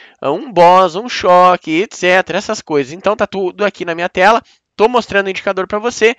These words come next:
Esse é o meu layout que eu configurei e eu customizei. Pra mim,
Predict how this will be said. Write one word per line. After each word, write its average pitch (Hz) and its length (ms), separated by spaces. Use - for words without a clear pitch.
Esse 240 380
é 208 100
o 202 80
meu 202 160
layout 202 480
que - 140
eu 240 120
configurei 190 720
e 190 100
eu 233 120
customizei. 170 720
Pra 190 120
mim, 240 300